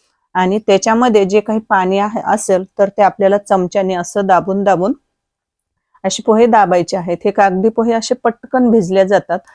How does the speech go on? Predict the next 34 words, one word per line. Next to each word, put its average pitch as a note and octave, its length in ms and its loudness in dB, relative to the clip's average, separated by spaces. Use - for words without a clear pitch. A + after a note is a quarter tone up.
तर F3+ 100 0
त्याच्यामुळे G#3 600 0
खळखळ G3+ 380 0
असे G3 200 -2
पोहे F#3+ 320 -4
धुवायचे F#3+ 340 -4
आणि F3+ 220 -2
त्याच्या F#3+ 280 -2
खाली F#3 220 -4
एक F3+ 160 -2
आपल्याला F3 340 -2
पातेलं E3+ 420 -2
किंवा E3+ 240 -8
पात्र D#3+ 340 -6
काही E3+ 260 -8
ठेवायचं D#3 400 -6
आहे. E3+ 180 -18
आता G3 160 -8
चाळणीखाली G3+ 600 -2
मी F#3+ 160 -4
एक F#3+ 140 -8
कढई F#3 240 2
ठेवलेली F#3 440 -2
आहे E3+ 280 -6
आणि F3 220 -4
पोहे G3 260 -2
धुवून G3+ 380 0
चांगले F#3 420 -2
असे F3 240 -8
नितळले F#3 560 -2
आणि F3 220 -4
दाबून F#3+ 400 0
हे G#3 60 -2
केलं, F#3 220 -2